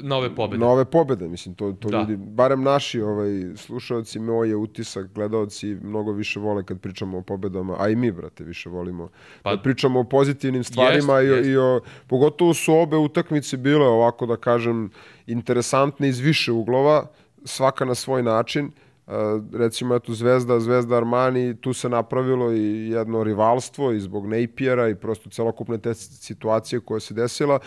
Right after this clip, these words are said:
Speaker 2: i utisak mi je bio da je onako Zvezda ušla u utakmicu kao protiv Partizana. Naravno, samo što je gostujući teren i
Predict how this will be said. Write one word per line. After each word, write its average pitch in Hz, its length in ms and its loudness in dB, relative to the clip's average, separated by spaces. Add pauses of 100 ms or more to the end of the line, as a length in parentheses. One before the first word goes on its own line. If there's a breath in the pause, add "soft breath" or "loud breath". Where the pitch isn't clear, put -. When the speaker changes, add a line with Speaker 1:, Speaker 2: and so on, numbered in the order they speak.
(360 loud breath)
Speaker 2:
i 123 140 0
utisak 131 520 -2
mi 131 100 -2
je 123 100 2
bio 139 280 4
da 123 100 0
je 123 60 4
onako 135 300 -2
Zvezda 131 420 -2
ušla 143 260 -2
u 135 40 0
utakmicu 143 420 -6
kao 131 180 4
protiv 117 300 -8
Partizana. 95 580 -8
Naravno, 90 380 -8
samo 87 200 -10
što - 140 -12
je 98 40 -8
gostujući 95 420 -10
teren 123 460 0
i 87 140 -6